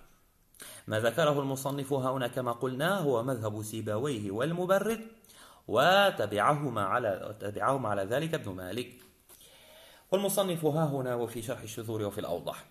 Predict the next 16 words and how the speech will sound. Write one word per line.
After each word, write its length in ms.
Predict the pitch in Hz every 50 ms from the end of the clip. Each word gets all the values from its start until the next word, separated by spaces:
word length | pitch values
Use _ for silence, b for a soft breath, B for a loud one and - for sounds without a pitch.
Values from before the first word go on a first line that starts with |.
| _ -
يقول: 260 | 104 101 107 123 117 117
"وبقولهم 600 | 110 104 104 101 104 - 113 104 101 95 - 90
أقول"، 240 | 82 - - - - - _ B B B B B B B B B B -
مم. 300 | 104 95 - - 104 - - - B B B B B B -
الذي 440 | 113 113 143 185 185 208 180 143 131
هو، 400 | 190 208 190 196 214 220 - -
أي 120 | 110 107 110
الإفراد، 640 | 107 - 107 104 - 117 123 151 170 180 190 - - - - - -
أحسن 600 | 151 165 - - - - - 175 180 190 180 135
من 140 | 113 107
جمع 260 | 101 107 135 139 131 120
التصحيح، 880 | 107 - - 101 - - - 113 107 107 107 107 104 107 120 - - - -
هذا 220 | 127 127 110 107
متفق 500 | 101 98 - - 104 - 104 - - 98
عليه. 260 | 82 80 82 82 78 - - _ _ _ _ _ -
فإذا 280 | - 107 104 95 87